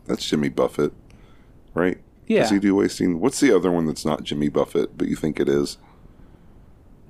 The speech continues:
Speaker 2: Uh,
Speaker 1: Pina Coladas.
Speaker 2: Oh, okay.
Speaker 1: You know that one?
Speaker 2: Yeah,
Speaker 1: It's
Speaker 2: if
Speaker 1: not,
Speaker 2: you like pina
Speaker 1: yeah,
Speaker 2: coladas.
Speaker 1: but it's not Jimmy Buffett.
Speaker 2: Yeah, I'm, I'm aware of that.
Speaker 1: I don't know who it is. Is it
Speaker 2: I don't either.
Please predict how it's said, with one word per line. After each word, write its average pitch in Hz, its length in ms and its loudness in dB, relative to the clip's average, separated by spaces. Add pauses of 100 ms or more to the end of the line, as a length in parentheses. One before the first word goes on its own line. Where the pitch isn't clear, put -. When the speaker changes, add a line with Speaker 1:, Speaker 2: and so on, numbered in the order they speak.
(140)
Speaker 2:
Uh, 139 880 2 (680)
Speaker 1:
Pina 110 260 4
Coladas. 73 720 0 (340)
Speaker 2:
Oh, 151 300 4
okay. 123 380 -2 (400)
Speaker 1:
You 92 80 2
know 92 100 4
that 98 160 4
one? 101 220 0 (180)
Speaker 2:
Yeah, 151 340 4
Speaker 1:
It's 147 260 -2
Speaker 2:
if 185 60 4
Speaker 1:
not, 175 80 4
Speaker 2:
you 180 280 4
like 170 300 2
pina 175 340 -2
Speaker 1:
yeah, 180 160 2
Speaker 2:
coladas. 160 320 2
Speaker 1:
but 117 100 -4
it's 190 140 0
not 113 140 4
Jimmy 85 220 0
Buffett. 71 420 0 (200)
Speaker 2:
Yeah, 147 380 2
I'm, 185 400 -2
I'm 226 140 4
aware 147 300 4
of 120 100 -4
that. 120 340 0 (260)
Speaker 1:
I - 60 -2
don't 80 160 0
know 78 60 0
who 76 180 4
it 69 100 2
is. 71 320 0
Is 73 120 -6
it - 40 2
Speaker 2:
I - 60 2
don't 208 260 2
either. 143 400 -2